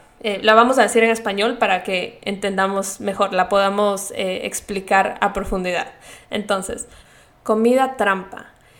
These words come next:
Literalmente, estás diciendo que cuando comes algo que no está bajo las normas de saludable en,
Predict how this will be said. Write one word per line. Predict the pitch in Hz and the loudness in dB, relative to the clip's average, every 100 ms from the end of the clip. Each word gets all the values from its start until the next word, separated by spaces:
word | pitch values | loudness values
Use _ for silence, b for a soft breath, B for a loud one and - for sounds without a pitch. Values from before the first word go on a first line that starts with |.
| b - | b -2
Literalmente, | 226 226 214 226 233 220 190 196 - - | 0 4 6 6 6 4 0 -6 -8 -8
estás | - - 240 285 | -12 -2 0 0
diciendo | 240 233 - - 247 254 220 196 190 202 220 _ _ | -2 -4 -4 -4 2 2 2 0 -4 -4 -12 _ _
que | 226 220 | -2 4
cuando | 226 226 220 214 | 4 6 4 0
comes | - 254 254 190 190 - | 2 2 4 0 -4 -2
algo | 214 240 277 | 2 4 2
que | 277 214 | 2 2
no | 208 | 4
está | 226 240 - 196 | 2 0 0 0
bajo | 190 196 226 233 240 | 2 4 4 2 0
las | 208 185 190 | 0 0 -2
normas | 202 202 220 220 185 185 | 2 4 4 2 0 0
de | 196 | -4
saludable | - 196 190 185 185 214 214 180 175 240 277 - _ - | -4 -4 -2 -2 2 2 2 -2 -4 -6 -10 -20 _ -8
en, | 190 185 180 190 | -6 -4 -6 -10